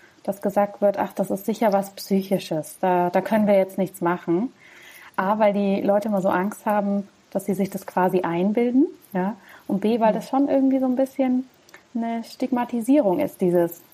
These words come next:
Speaker 1: das hat was mit der Psyche zu tun. Und ich sehe das genauso wie du, dass eigentlich jede Erkrankung, jeder körperliche Zustand, auch Gesundheit, das hat natürlich alles immer was mit der Psyche zu tun. Wir sind da ja nicht getrennt,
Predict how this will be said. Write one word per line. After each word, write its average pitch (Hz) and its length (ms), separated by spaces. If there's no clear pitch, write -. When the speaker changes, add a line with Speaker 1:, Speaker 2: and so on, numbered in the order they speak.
Speaker 1:
das 190 160
hat 220 160
was 190 140
mit 190 140
der 190 80
Psyche 185 420
zu - 120
tun. 175 260
Und 175 120
ich 190 100
sehe 214 80
das 214 160
genauso 208 400
wie 202 80
du, 247 180
dass 185 140
eigentlich 190 420
jede 226 280
Erkrankung, 180 720
jeder 208 260
körperliche 180 640
Zustand, 175 640
auch - 200
Gesundheit, 208 640
das 185 140
hat 196 120
natürlich 262 520
alles 185 340
immer 185 300
was 175 180
mit 180 140
der 175 60
Psyche 185 380
zu 160 140
tun. 175 440
Wir 196 80
sind 202 180
da 196 80
ja 185 240
nicht 202 220
getrennt, 202 540